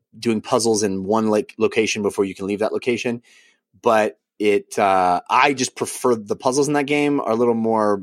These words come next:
mind-breaking and a little less, um, just keep poking around until something, you find something, you know? Um, and I found that the pace a little bit more to my liking as well. But, but Ghost Giant,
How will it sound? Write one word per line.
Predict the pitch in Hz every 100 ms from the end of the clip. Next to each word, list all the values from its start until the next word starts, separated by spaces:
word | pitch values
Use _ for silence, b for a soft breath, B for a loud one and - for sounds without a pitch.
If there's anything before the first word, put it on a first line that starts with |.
| -
mind-breaking | 101 107 120 113 120 120 120
and | 107
a |
little | 101 104 101
less, | 98 92 - - - _ _ _ _ _
um, | 95 90 87 82
just | - 101
keep | - 107
poking | 113 98 98
around | 95 92 95
until | 90 101
something, | 87 104 92 98 92 87 -
you | 95
find | 90 95 95 107
something, | 127 123 139 147 -
you | 120
know? | 127 135 b b b -
Um, | 98 92 90 87 _ _ _ - -
and | 113 104 104 101 98 95 95 -
I | 101
found | - 117 104
that | 92 80
the |
pace | - - 113 -
a |
little | 92 87
bit | 85 -
more | 87 85 82 80 - _ _ _ _ _ _ _ _
to | 87
my | 80
liking | 73 78 80 80
as | 78
well. | 82 69 69
But, | 98 - B
but | - 202 _
Ghost | 139 262 - - _ -
Giant, | 165 156 143